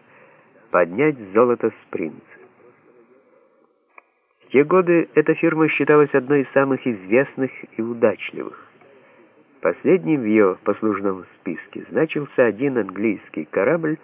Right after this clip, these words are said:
затонувший в Средиземном море. Тогда японским водолазам удалось с сорокаметровой глубины достать сокровище на два миллиона рублей. Синкай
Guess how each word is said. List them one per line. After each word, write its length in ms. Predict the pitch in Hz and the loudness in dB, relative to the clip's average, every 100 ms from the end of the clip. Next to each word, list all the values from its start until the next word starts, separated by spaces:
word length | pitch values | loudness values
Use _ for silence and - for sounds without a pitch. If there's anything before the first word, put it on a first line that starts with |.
| - - - _ _ - 90 | -16 -20 -20 _ _ -10 -2
затонувший 680 | 104 104 120 151 - 135 | 2 2 2 -2 -2 -4
в 40 | 113 - | -4 -6
Средиземном 720 | 104 98 90 110 107 107 92 | -6 -6 -4 -4 -4 -10 -12
море. 220 | 80 71 - _ _ _ _ _ _ _ _ _ | -10 -10 -12 _ _ _ _ _ _ _ _ _
Тогда 280 | 90 85 104 | -10 -2 2
японским 680 | 135 120 117 131 - 123 107 | 2 4 2 2 -2 -6 -2
водолазам 680 | 95 95 87 82 - - 127 - - - - | -2 -2 -2 -4 -6 -10 -12 -20 -20 -20 -12
удалось 420 | - 87 98 135 | -4 2 6 6
с 420 | 139 - - - - | 4 -6 -20 -16 -4
сорокаметровой 720 | 101 101 117 120 135 143 131 | -4 -2 -2 0 2 2 2
глубины 580 | 113 117 107 98 107 151 | 2 0 0 -2 0 0
достать 480 | 139 123 - 143 151 - - - _ - | 2 0 2 0 0 -10 -20 -20 _ -2
сокровище 720 | 110 - - 151 151 143 - | -2 0 4 4 2 -4 -2
на 200 | 123 110 | -2 0
два 220 | 135 131 123 | -2 -2 -2
миллиона 420 | 117 110 117 113 | 0 0 0 -2
рублей. 380 | 110 104 - - _ _ _ _ _ _ _ _ 147 151 _ 120 110 95 _ 104 117 110 104 _ _ _ _ _ _ _ | -6 -8 -16 -20 _ _ _ _ _ _ _ _ _ _ _ _ _ _ _ _ _ _ _ _ _ _ _ _ _ _
Синкай 760 | 117 110 107 127 143 139 123 - | -2 -2 2 4 6 6 4 -2